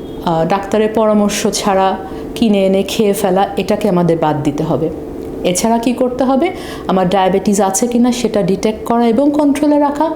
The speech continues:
হাই প্রেশার আছে কিনা সেটা ডিটেক্ট করা এবং কন্ট্রোলে রাখা, এই সব কিছু মেনে চলতে হবে এবং সেই সাথে নিয়মিত ডাক্তারের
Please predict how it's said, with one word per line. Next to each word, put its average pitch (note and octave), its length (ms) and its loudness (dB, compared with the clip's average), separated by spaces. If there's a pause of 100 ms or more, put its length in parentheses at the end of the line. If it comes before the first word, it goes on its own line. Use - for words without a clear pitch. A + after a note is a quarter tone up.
(300)
হাই G3 260 2
প্রেশার A#3 360 2
আছে B3+ 240 0
কিনা B3 220 2
সেটা C#4 280 0
ডিটেক্ট A#3 380 0
করা A3 220 2
এবং F#3+ 240 2
কন্ট্রোলে D3+ 440 0
রাখা, C3+ 260 -2 (420)
এই C#4 160 2
সব B3+ 220 0 (100)
কিছু D4+ 580 0
মেনে F#3+ 260 2
চলতে G3+ 360 0
হবে A#3+ 240 2
এবং C#4 180 2
সেই A3+ 280 0
সাথে B3 360 -2 (420)
নিয়মিত C#4+ 420 4
ডাক্তারের G#3+ 640 0